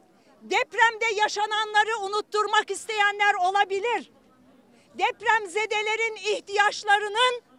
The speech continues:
neler olduğunu ifade etmek istemeyenler olabilir. Ama biz biliyoruz ki hala bu kentte de,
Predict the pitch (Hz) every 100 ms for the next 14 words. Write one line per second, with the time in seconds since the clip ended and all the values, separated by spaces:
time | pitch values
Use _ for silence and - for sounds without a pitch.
0 | _ _ - 330 415 453 480 427 381 415
1 | 392 403 415 415 453 494 - _ _ _
2 | - 381 359 392 381 381 359 370 359 370
3 | 403 320 302 - 466 480 427 381 359 349
4 | 330 330 339 339 415 440 240 - _ _
5 | _ _ _ _ - 370 403 392 480 508
6 | 427 392 403 480 427 392 320 - 381 277
7 | 427 480 427 403 440 - _ _ _ _
8 | _ - 508 - 427 427 - 427 415 392